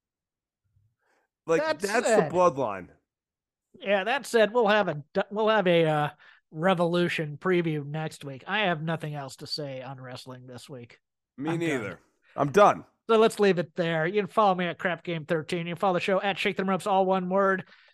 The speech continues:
Speaker 2: That feed, uh, updates as, uh, it gets dropped. But we are part of the Voices of Wrestling podcasting network. Shows for almost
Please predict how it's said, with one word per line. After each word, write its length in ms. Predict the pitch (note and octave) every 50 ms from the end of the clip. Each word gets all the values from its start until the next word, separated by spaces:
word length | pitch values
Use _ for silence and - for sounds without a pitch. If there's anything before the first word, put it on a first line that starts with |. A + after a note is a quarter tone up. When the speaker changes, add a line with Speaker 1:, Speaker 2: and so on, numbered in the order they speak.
| _ _ _ -
Speaker 2:
That 280 | F#3+ G3 G3+ G3 - - -
feed, 360 | - G#3+ G#3 G#3 G3+ F#3 E3 C3+ - _ _ -
uh, 320 | F3+ E3+ E3 D#3+ D3+ C3 - _ _ _ _ _ -
updates 560 | F3+ F3 - - F#3 F3+ E3+ E3 E3 - - -
as, 400 | E3+ E3+ D#3+ D3 A#2 - - - _
uh, 220 | - C#3 B2+ A#2+ A#2 - -
it 160 | D3+ D3 -
gets 400 | - D3+ C3+ - - - - - _ _ _ _
dropped. 400 | - C3+ B2+ C3 C#3 C3+ C3 - - _ -
But 120 | F#3+ F#3+
we 80 | A3 A#3
are 60 | G#3+
part 200 | - - G#3+ G#3
of 60 | G3+
the 60 | F#3
Voices 320 | E3+ F#3 F#3 - F3+ F3 E3
of 100 | E3+ D#3+
Wrestling 500 | E3 E3+ F3 D#3+ - F3 D#3+ D#3+ D3+ D3 -
podcasting 720 | - - F3+ E3+ E3 D#3+ - - E3+ D#3 - - E3+ D#3
network. 460 | E3 G#3 C4+ C4+ - C4 B3+ - - - _ _ _ _ _ _ _ _ _ _ _ _ _
Shows 360 | - - - C4+ B3 A#3+ -
for 180 | - A3+ G#3+ G3+
almost 400 | G3 F#3+ F#3 E3+ D#3+ - -